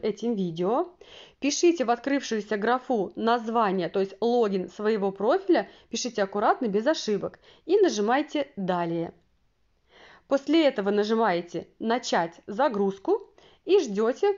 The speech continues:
пока пройдут приблизительно сутки. Загрузка начинается в фоновом режиме, и через какое-то время ваши материалы будут загружены в отдельную папку ВКонтакте.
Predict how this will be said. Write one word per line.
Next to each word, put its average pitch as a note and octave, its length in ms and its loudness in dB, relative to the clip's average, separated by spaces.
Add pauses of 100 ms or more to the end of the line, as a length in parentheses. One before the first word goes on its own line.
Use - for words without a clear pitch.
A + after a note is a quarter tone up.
пока A#3 320 0
пройдут A#3+ 460 -2
приблизительно G#3 680 -2
сутки. G3 560 -6 (220)
Загрузка A#3 480 -2
начинается G3+ 560 0
в F#3+ 40 -8
фоновом F#3+ 480 0
режиме, G4+ 540 4 (540)
и E4 360 0 (440)
через G3+ 340 -2
какое-то G#3+ 420 -2
время E4 480 4
ваши A3+ 360 0
материалы A3 500 0
будут G3+ 220 -4
загружены G#3+ 600 0
в F#3 60 -6
отдельную F#3 460 0
папку A3+ 340 -2
ВКонтакте. F#3 720 -6